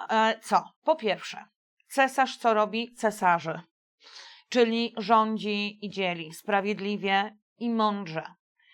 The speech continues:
Cesarz jest dojrzały. Pod każdym względem.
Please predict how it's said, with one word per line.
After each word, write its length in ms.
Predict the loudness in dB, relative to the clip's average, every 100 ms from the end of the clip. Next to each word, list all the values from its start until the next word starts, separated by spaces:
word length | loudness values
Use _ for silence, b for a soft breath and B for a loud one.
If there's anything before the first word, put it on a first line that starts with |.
| b b b
Cesarz 580 | -4 2 2 4 2 2
jest 280 | -4 -6 -4
dojrzały. 600 | -2 0 2 2 0 -4 -10 _ _ _ _ b b b b _ _
Pod 160 | -4 0
każdym 420 | 6 6 6 -2
względem. 680 | -2 0 0 -2 -6 -6 -14